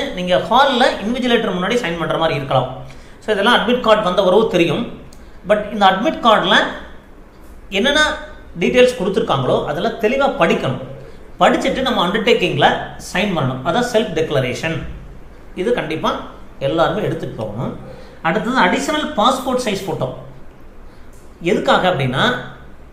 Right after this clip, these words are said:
ஒரு போட்டோ இல்லைங்க, ரெண்டு போட்டோ கூட கொண்டு போயிருங்க.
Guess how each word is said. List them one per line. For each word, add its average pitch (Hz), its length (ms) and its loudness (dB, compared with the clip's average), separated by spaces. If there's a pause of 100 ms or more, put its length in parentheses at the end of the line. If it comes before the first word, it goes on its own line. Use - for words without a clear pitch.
(120)
ஒரு - 180 6
போட்டோ 220 240 4
இல்லைங்க, 151 240 0 (260)
ரெண்டு 233 240 0
போட்டோ 180 240 -2
கூட - 160 -2
கொண்டு 165 180 -4
போயிருங்க. 127 300 -2